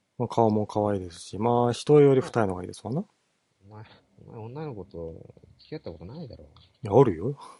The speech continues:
Speaker 2: え、じゃあさ、その付き合った時のエピソード言ってよ。
Speaker 1: え？いや、だから。
Speaker 2: 恥ず-、恥ずかしいけど言ってよ。
Speaker 1: <laughs>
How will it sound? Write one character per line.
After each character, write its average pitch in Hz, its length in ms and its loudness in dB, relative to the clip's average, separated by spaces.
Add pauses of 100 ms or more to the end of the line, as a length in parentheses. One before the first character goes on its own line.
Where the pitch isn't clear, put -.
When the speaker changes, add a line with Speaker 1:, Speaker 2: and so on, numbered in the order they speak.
(960)
Speaker 2:
え、 120 320 -12
じ 110 120 -10
ゃ 98 40 -6
あ 90 40 -12
さ、 92 120 -16 (120)
そ - 160 -14
の 131 180 -10
付 - 140 -18
き 160 80 -8
合 - 20 -8
っ 156 40 -10
た 104 140 -12
時 82 220 -16
の 85 160 -14
エ 85 60 -16
ピ - 80 -20
ソ 82 100 -20
ー - 60 -20
ド 73 80 -20
言 - 20 -20
っ 78 40 -20 (120)
て - 60 -20
よ。 - 80 -20 (840)
Speaker 1:
え？ 117 280 -2 (1900)
い 127 40 0
や、 113 60 2
だ 101 100 -2
か 92 120 -10
ら。 87 120 -10
Speaker 2:
恥 82 60 -16
ず-、 85 240 -16
恥 120 180 -14
ず 127 60 -20
か 147 140 -14
し 147 140 -18
い 131 40 -20
け 92 120 -18
ど 80 80 -18
言 90 180 -20
っ - 20 -20 (140)
て 98 80 -20
よ。 - 80 -20 (480)
Speaker 1:
<laughs> - 840 -10